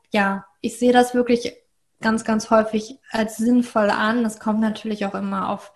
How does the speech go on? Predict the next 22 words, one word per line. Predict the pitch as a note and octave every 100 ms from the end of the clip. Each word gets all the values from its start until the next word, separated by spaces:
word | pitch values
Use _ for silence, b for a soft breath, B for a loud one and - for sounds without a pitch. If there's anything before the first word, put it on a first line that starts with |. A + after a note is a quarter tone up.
| -
die |
Person | - A3 G3 A3+ C4
drauf | B3+ B3 B3
an. | - A3 G#3
Ich | -
glaube, | G#3 G#3+ A3
man | G#3
kann | G#3 A3+ G#3
schon | A3
viele | G#3+ B3 B3 A3+
Dinge | A3 G#3+
auch | G#3+
hinbekommen | A3+ A3 G#3+ - G#3+ G3+
ohne | A3 C4
Nahrungsergänzungsmittel. | A#3 A3 G#3+ G#3+ A3 G#3+ G3+ G#3+ G3+ - G3 G3+
Aber | G3+ G#3
es | G#3 -
gibt | B3+ - B B B
zum | - A3
Beispiel | A3 A3 -
auch | G#3 - A#3+
Menschen, | B3 A3 A3+ A3+ A3 A3